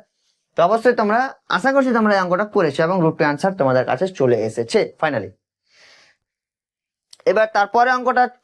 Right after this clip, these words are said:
চার দাগের অঙ্কটা, থ্রি রুট ওভার ফর্টি এইট মাইনাস ফোর রুট ওভার সেভেন্টি ফাইভ, এটা তোমরা অবশ্যই ট্রাই করবে, আমি আর করলাম না, কারণ আমি ইস-, মানে already দুটো অঙ্ক করিয়ে দিয়েছি প্রমাণের।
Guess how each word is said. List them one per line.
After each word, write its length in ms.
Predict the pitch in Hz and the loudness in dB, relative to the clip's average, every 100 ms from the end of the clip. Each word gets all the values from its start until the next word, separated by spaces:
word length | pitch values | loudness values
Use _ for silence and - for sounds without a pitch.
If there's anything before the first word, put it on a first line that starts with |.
| - | -2
চার 140 | 214 226 | 0 0
দাগের 180 | 247 240 | 0 0
অঙ্কটা, 280 | 196 180 190 220 _ _ | 0 0 0 -2 _ _
থ্রি 160 | 208 233 214 | 2 4 6
রুট 120 | 208 | 4
ওভার 180 | 214 208 - | 2 0 0
ফর্টি 220 | 202 208 165 | 2 4 4
এইট 120 | 165 170 | 2 0
মাইনাস 220 | 175 180 - | 0 -2 0
ফোর 120 | 208 202 | 2 2
রুট 120 | 196 | 2
ওভার 120 | 196 180 | 0 2
সেভেন্টি 240 | 185 185 175 | 2 2 0
ফাইভ, 160 | 147 147 - - _ - | 0 -2 -8 -20 _ -2
এটা 140 | 196 208 | 0 0
তোমরা 160 | 202 185 | 0 0
অবশ্যই 320 | 165 160 202 208 _ - | 0 2 0 0 _ -6
ট্রাই 180 | 156 123 | -4 0
করবে, 160 | 127 151 | 0 2
আমি 80 | 143 151 | 2 -2
আর 60 | 165 - _ | -2 -16 _
করলাম 240 | 123 107 95 | -2 0 -4
না, 60 | 95 _ _ _ | -10 _ _ _
কারণ 180 | 139 156 151 - 135 | -2 -2 -6 -6 -2
আমি 140 | 151 147 107 | -2 -2 -4
ইস-, 140 | 160 - 147 | -4 -2 -2
মানে 140 | 151 147 139 151 | 0 0 0 0
already 300 | 170 180 185 | 0 2 2
দুটো 140 | 165 175 | 2 0
অঙ্ক 120 | 175 160 156 | 0 0 0
করিয়ে 220 | 151 139 | 0 2
দিয়েছি 280 | 151 196 247 247 - _ _ _ _ | 2 2 2 0 -4 _ _ _ _
প্রমাণের। 400 | 175 190 196 220 | 0 2 0 -4